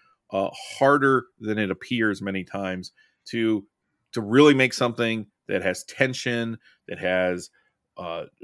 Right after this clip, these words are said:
drama that works well together. And this does. I mean, is it a perfect movie? It's not, but I was into it while I was watching it, uh, completely.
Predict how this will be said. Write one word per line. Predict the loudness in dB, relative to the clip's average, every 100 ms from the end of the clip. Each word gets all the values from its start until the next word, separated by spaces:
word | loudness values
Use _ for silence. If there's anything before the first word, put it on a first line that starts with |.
| -14
drama | -4 0 2 2
that | 0 0
works | 0 -2 -2
well | 0 0
together. | -2 -2 0 0
And | -2 -2
this | -4
does. | 0 0 0 -4
I | 0
mean, | 2 2 0 -4 -20 _
is | 2
it | 4
a | 2
perfect | 2 0 0
movie? | -2 -2 -2
It's | -4 -6 -6
not, | -2 2 4 2 2
but | 2
I | 4 4
was | 6 4
into | 2 0 0 0
it |
while | 4 4 4
I |
was | 0 -2
watching | -2 -2 -4
it, | -14 -18 _
uh, | -8 -6
completely. | -10 -6 -6 -6 -16